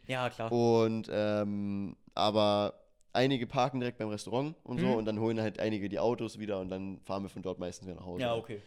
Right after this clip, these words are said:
Speaker 2: So ist es mittlerweile eigentlich.
Speaker 1: Reicht aber auch. Also
Speaker 2: Ja,
Speaker 1: nach
Speaker 2: ja.
Speaker 1: drei Stunden laufen ist schon
Speaker 2: Also
Speaker 1: mächtig.
Speaker 2: drei war früher, also mittlerweile ist eher anderthalb vielleicht so
Speaker 1: Ja, so
Speaker 2: noch.
Speaker 1: eine Stunde, anderthalb.
Speaker 2: Stunde, anderthalb, ja,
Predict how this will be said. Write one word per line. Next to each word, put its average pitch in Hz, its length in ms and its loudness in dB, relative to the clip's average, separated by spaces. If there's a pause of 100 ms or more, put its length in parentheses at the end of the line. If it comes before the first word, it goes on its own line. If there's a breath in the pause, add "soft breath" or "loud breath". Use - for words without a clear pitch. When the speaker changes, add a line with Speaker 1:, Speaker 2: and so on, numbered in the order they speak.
(120)
Speaker 2:
So 110 200 -4
ist 98 60 -2
es 85 40 -8
mittlerweile 90 460 -4
eigentlich. 85 140 -6
Speaker 1:
Reicht 123 160 -6
aber 110 160 -4
auch. 98 220 -8
Also 120 160 -8
Speaker 2:
Ja, 117 100 4
Speaker 1:
nach 117 40 6
Speaker 2:
ja. 110 120 4
Speaker 1:
drei 107 100 0
Stunden 120 240 -8
laufen 120 320 -4
ist 131 160 -6
schon 120 140 -4
Speaker 2:
Also 117 200 2
Speaker 1:
mächtig. 131 140 0
Speaker 2:
drei 147 180 8
war 139 100 6
früher, 131 300 4
also 110 240 4
mittlerweile 117 420 4
ist 107 300 -4
eher 110 160 4 (500)
anderthalb 101 600 -4
vielleicht 101 380 -2
so 98 240 -8
Speaker 1:
Ja, 123 160 2
so 123 60 2
Speaker 2:
noch. 107 100 2
Speaker 1:
eine 117 100 -6
Stunde, 131 260 -2
anderthalb. 113 400 0
Speaker 2:
Stunde, 117 320 4
anderthalb, 107 360 0
ja, 101 280 0